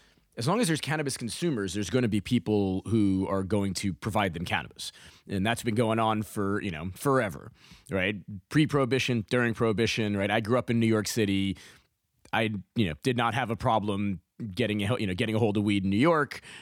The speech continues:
Um, you know, I, I, I, I was, uh, you know, I was talking with, um, when we were down at Benzinga in Miami a few weeks ago. I was interviewing, uh, Brett Novy, the C E O of PharmaCann, um,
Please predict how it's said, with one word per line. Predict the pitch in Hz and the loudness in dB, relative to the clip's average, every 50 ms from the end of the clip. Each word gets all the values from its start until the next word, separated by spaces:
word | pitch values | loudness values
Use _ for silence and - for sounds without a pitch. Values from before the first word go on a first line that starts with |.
| - _ - | -18 _ -4
Um, | 110 110 107 104 101 101 104 104 104 101 95 92 | -2 0 2 2 2 2 0 0 0 -2 -2 -2
you | - 117 101 | -2 -2 0
know, | 95 | 0
I, | 101 95 101 - 90 107 104 - - | 0 0 0 0 0 -2 -2 -2 -2
I, | 101 | -4
I, | 98 98 - | -4 -4 -4
I | 107 104 | -4 -4
was, | 95 98 98 - - 120 | -2 -4 -4 -4 -2 0
uh, | 110 101 101 82 | 0 0 0 -2
you | 101 | -2
know, | 95 92 | -2 -4
I | |
was | 98 - | -4 -2
talking | - 131 113 - - 110 104 | 0 -2 -2 -2 -4 -6 -6
with, | 101 98 - - - | -6 -6 -8 -6 -4
um, | 113 101 98 95 95 98 101 101 | -4 -2 -2 -4 -4 -4 -4 -4
when | - 104 107 117 113 120 | -4 -4 -2 -2 0 0
we | 117 113 | 0 0
were | |
down | 110 131 123 120 | 2 2 0 0
at | 98 | -2
Benzinga | - 107 110 95 139 151 147 131 120 110 | -2 -4 -2 0 0 2 2 4 2 2
in | 101 | 2
Miami | 101 101 107 127 156 170 151 123 113 | 0 0 0 0 2 2 2 0 0
a | 104 | 0
few | - 113 110 | 0 -2 -2
weeks | 104 95 - - | -2 -2 -4 -4
ago. | 98 104 95 92 95 | -2 -2 0 0 0
I | |
was | 95 95 98 92 | 0 0 0 -2
interviewing, | 101 110 107 95 92 107 101 95 98 98 95 95 92 - - - - - - - | -2 -2 -2 0 0 0 0 2 0 0 -2 -2 -4 -6 -8 -16 -20 -20 -10 -4
uh, | - 107 101 | -2 -2 -2
Brett | 90 120 120 110 113 | 0 0 0 0 2
Novy, | 135 147 156 139 127 117 107 | 2 2 2 2 2 2 2
the | 107 101 | 0 0
C | - - 117 90 107 | -2 -2 -4 -2 0
E | 104 | 0
O | 101 95 | 0 -2
of | 92 - | -2 0
PharmaCann, | 147 175 196 180 135 - 113 113 95 92 90 90 87 90 90 80 - - | 0 0 2 0 0 -2 -2 -4 -4 -4 -4 -4 -6 -6 -6 -8 -8 -6
um, | 101 101 95 92 92 90 98 98 | -4 -4 -2 -2 -2 -2 -4 -6